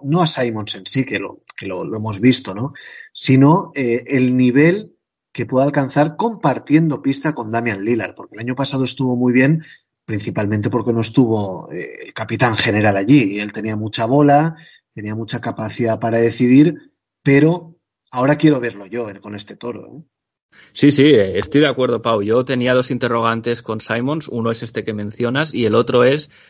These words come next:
Speaker 2: la diferencia entre jugar tanqueando y jugar
Speaker 1: Sí.
Speaker 2: para competir y ganar partidos, ¿no? La presión añadida que te da eso. Yo creo que estas son las dos variables que, que pueden un poco afectar a Simons y la, la, el, vamos, la,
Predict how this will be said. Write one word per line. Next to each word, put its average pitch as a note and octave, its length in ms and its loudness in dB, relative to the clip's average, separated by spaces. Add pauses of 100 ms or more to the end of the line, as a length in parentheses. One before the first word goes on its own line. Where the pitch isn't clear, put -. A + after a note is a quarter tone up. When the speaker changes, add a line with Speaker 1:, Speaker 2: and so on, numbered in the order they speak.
(140)
Speaker 2:
la B2+ 140 -2
diferencia A#2 460 0
entre B2+ 200 -2
jugar A2+ 600 -2
tanqueando B2 800 -2
y A#2 100 -8
jugar A2 480 -4
Speaker 1:
Sí. D3 80 -6
Speaker 2:
para A2 540 -2
competir G#2+ 460 -8
y C3 40 0
ganar A2 260 -2
partidos, F#2+ 440 -12
¿no? A2+ 100 -6
La A2 140 -4
presión A#2 500 -2
añadida A#2 460 -2
que A#2 100 -16
te G#2 140 -8
da F#2+ 120 -8
eso. - 280 -12
Yo A#2 240 -2
creo B2 180 0
que C3 60 -4
estas A#2+ 220 -6
son A2+ 180 -6
las A2 120 -4
dos A2 140 -6
variables G#2+ 540 -2
que, F#2 360 -8 (360)
que G2+ 100 -6
pueden A2+ 460 0
un G#2 80 -6
poco G#2+ 440 -2
afectar G#2 440 -4
a G2 80 -6
Simons B2 400 -6
y G2+ 100 -6
la, F#2+ 160 -8
la, F#2 160 -10
el, F#2 320 -12 (100)
vamos, F#2+ 400 -12
la, D#2 280 -12